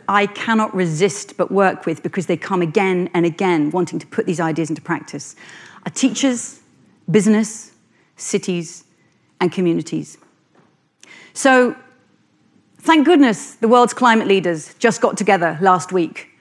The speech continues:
I'm not talking about New York. I'm talking about on the streets of the world. The leaders have shown up,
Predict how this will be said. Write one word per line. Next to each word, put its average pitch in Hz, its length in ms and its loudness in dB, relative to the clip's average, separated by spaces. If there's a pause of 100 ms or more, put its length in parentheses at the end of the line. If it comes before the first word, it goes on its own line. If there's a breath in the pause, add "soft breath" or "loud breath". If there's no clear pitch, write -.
(300 soft breath)
I'm 214 100 6
not 247 140 4
talking 226 240 2
about 180 220 2
New 170 100 2
York. 160 400 -2
I'm 202 100 0
talking 240 300 0
about 185 180 4
on 196 60 0
the 180 80 0
streets - 600 -6
of 160 160 -6
the 180 80 -2
world. 165 340 2 (200)
The 202 80 2
leaders 254 320 4
have - 180 -2
shown 185 260 0
up, - 240 -4